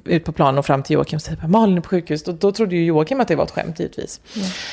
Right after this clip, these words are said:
Speaker 1: Eh, men det var det inte. Så då fick han springa, eh, i sitt matchställ, svettig, så här, jord- och gräskockor över hela facet och kroppen och bara, eh, rakt ut i en taxi.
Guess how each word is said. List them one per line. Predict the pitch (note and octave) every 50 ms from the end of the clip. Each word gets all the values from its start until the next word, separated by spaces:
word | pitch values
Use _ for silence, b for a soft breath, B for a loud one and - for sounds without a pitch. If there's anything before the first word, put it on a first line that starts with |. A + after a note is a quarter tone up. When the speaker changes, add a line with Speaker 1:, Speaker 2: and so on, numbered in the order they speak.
| B B B B B B
Speaker 1:
Eh, | - G#3 F#3+ F3 F3 E3+
men | E3+ F3
det | F3
var | - -
det | -
inte. | E3+ - - F3
Så | E3+ - F3
då | F3+ G#3+
fick | - E4+ -
han | E4+ D4
springa, | - - - C#4 B3 G#3 F#3 G3+ A#3+ C#4+ D#4 - - -
eh, | A3+ A3+ A#3 B3 - -
i | C#4 C#4+ D4 D4 -
sitt | - D4 C4+ -
matchställ, | C#4 C#4+ C#4 C#4 - - - - A3 A3+ A#3+ B3+ - -
svettig, | - - - C4 C#4 - - - - A3+ A#3+ B3 A3+ - -
så | - A#3
här, | G3+ G3 - - - - _ _ -
jord- | G#3 G3+ A#3 C4 C4 B3+ A#3 B3 A#3 - -
och | - A3+ - -
gräskockor | B3 B3 A#3+ A3 G3 - - - - - G#3+ G3+ - - - - A#3+ A#3 A#3 - A3
över | G#3 F#3 G3+
hela | G3+ G#3 G3+ F#3 F3 E3 E3 E3+ F3+
facet | - - - F#3 D#3+ D#3+ D#3+ - - F3 D#3+ -
och | F3 -
kroppen | - D#3 - - _ - F3 F3 F#3 G3 G3+ -
och | A#3
bara, | G#3 A3+ G#3 F#3 F3+ - - - -
eh, | - - - - - -
rakt | A3 G#3+ G#3+ B3 - - -
ut | G#3+ G#3 G3+ - - -
i | G3
en | G3 G3
taxi. | F3+ D#3+ - - - A3+ B3